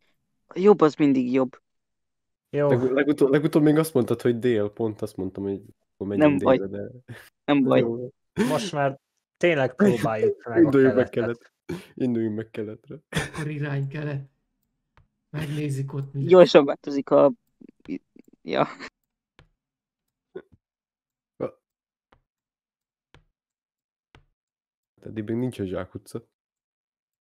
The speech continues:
Speaker 3: Húps, mi az, az árnyék ott?
Speaker 4: Ajajaj.
Speaker 1: Már baj van.
Speaker 2: Ajaj.
Speaker 4: És bizony baj is van, mert itt meg a vérfarkasok várják hőseinket.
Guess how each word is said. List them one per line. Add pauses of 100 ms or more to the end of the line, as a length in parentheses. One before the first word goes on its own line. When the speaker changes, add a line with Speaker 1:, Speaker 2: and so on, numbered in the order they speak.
Speaker 3:
Húps,
mi
az,
az
árnyék
ott? (360)
Speaker 4:
Ajajaj. (260)
Speaker 1:
Már
baj
van.
Speaker 2:
Ajaj. (2750)
Speaker 4:
És
bizony
baj
is
van,
mert
itt
meg
a
vérfarkasok
várják
hőseinket.